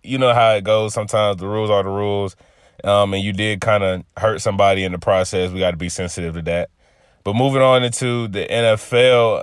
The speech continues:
the first thing that jumped out to me that I wanted to let everybody know, Derwin James, the safety for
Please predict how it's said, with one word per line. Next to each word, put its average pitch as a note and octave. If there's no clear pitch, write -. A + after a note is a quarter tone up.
the G#2+
first C#3+
thing B2+
that A2
jumped A2
out G#2+
to G2+
me A#2
that A2
I G#2
wanted G#2+
to G2+
let G#2
everybody G2
know, G2
Derwin A2
James, G#2
the F#2
safety G#2
for G2